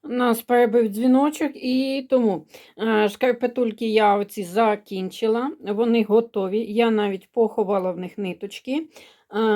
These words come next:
зараз зв'яжу і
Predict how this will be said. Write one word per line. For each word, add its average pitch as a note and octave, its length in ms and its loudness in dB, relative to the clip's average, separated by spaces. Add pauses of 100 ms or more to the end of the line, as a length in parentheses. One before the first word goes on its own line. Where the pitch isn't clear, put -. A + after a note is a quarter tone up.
(220)
зараз G3+ 440 0
зв'яжу G3 840 -2
і C#4 840 -2